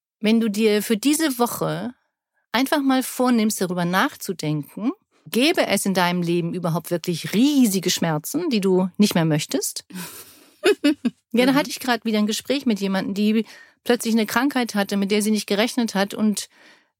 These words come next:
Speaker 1: dann anfing, aufgrund der Krankheit sich mit Persönlichkeitsentwicklung zu beschäftigen.
Speaker 2: Mhm.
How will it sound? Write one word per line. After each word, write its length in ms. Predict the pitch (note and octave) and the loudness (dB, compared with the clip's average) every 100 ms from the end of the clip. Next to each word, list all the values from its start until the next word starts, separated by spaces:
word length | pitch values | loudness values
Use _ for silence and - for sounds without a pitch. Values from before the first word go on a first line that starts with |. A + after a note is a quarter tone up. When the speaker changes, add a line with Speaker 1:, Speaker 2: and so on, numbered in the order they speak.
| - | -2
Speaker 1:
dann 340 | A3 A3+ D#4 | 2 2 2
anfing, 520 | - A3+ C4 - A#3 | 0 0 0 0 0
aufgrund 400 | G3+ G3+ - G#3 | 0 -2 -2 -2
der 100 | G3 | -2
Krankheit 680 | F#3 - A3 F4+ - B3 A#3 | -4 0 0 0 -2 0 0
sich 160 | A3+ A3 | -2 -2
mit 220 | A3+ G#3+ | -2 0
Persönlichkeitsentwicklung 1400 | C4 A#3+ D4+ F#4+ D4+ F3+ E3+ - - F3+ D#3+ F#3 - E3 | -2 0 2 0 0 -2 -2 -6 -6 -4 0 -2 0 -4
zu 120 | D#3 | -6
beschäftigen. 580 | E3 D#3+ - - F#3+ D3+ E3+ | -10 -8 -6 -2 -2 -2 -4
Speaker 2:
Mhm. 140 | E3+ | -8